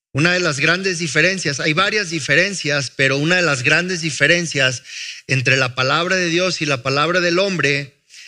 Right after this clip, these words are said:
es que la palabra de nosotros como seres humanos es muy voluble, muy cambiante.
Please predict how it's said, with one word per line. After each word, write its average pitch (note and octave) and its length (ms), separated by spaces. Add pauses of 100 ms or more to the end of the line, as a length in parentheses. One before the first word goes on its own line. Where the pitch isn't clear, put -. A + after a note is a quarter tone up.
(140)
es C3 180
que F#3 380
la D3 240
palabra F3 480
de F3+ 140
nosotros D3+ 800
como C3+ 220
seres D#3+ 360
humanos D3 480
es C#3+ 140
muy D#3 240
voluble, C#3+ 840 (500)
muy D3 200
cambiante. C#3+ 760